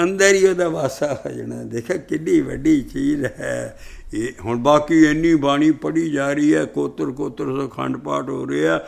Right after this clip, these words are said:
ਉਹਦੇ ਨਾਲ ਕਿਸੇ ਦੇ ਘਰ 'ਚ ਵਸ ਜਾਊਗਾ, ਜਿਸਮ 'ਚ ਨਹੀਂ, ਉਹਦੇ ਡਰਨਗੇ ਹੀ ਨਹੀਂ। ਉਹਦੇ ਕਹਿੰਦੇ ਬਾ-, ਬ-, ਉਹ ਕਰ-, ਉਹ ਕਰਤੂਤਾਂ ਹੋ ਰਹੀਆਂ ਜਿਹੜੀਆਂ ਦੱਸ ਨਹੀਂ ਸਕਦੇ ਅਸੀਂ ਜ਼ੁਬਾਨ ਦੇ ਨਾਲ।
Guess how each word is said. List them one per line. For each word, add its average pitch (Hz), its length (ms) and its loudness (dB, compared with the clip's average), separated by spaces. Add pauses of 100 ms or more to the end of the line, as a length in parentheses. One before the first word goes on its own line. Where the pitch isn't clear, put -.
(220)
ਉਹਦੇ 165 220 2
ਨਾਲ 160 140 0
ਕਿਸੇ 143 220 0
ਦੇ 151 120 -4
ਘਰ 123 300 -6
'ਚ 113 100 -6
ਵਸ 127 280 -4
ਜਾਊਗਾ, 156 640 -4 (180)
ਜਿਸਮ 160 380 0
'ਚ 156 120 -2 (580)
ਨਹੀਂ, 151 340 4
ਉਹਦੇ 170 180 0
ਡਰਨਗੇ 180 460 2
ਹੀ 196 160 8
ਨਹੀਂ। 185 200 0 (1400)
ਉਹਦੇ 104 140 -10
ਕਹਿੰਦੇ 135 480 -2 (320)
ਬਾ-, 143 180 0
ਬ-, 143 460 -8
ਉਹ 214 520 6
ਕਰ-, 180 140 0
ਉਹ 180 680 4
ਕਰਤੂਤਾਂ 165 500 2
ਹੋ 170 220 4
ਰਹੀਆਂ 175 260 4
ਜਿਹੜੀਆਂ 180 520 2 (320)
ਦੱਸ 139 340 0
ਨਹੀਂ 196 180 0
ਸਕਦੇ 175 460 0
ਅਸੀਂ 156 180 2
ਜ਼ੁਬਾਨ 143 440 -2
ਦੇ 151 140 -2
ਨਾਲ। 135 420 -4